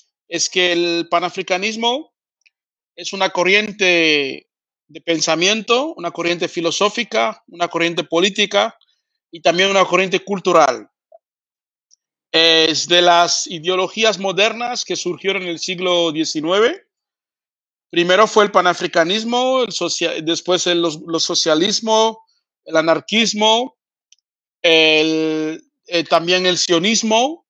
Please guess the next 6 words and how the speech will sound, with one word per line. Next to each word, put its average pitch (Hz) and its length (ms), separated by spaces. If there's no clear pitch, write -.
que - 80
fueron 170 260
or-, 180 200
ideologías 165 720
que 170 100
surgieron 180 720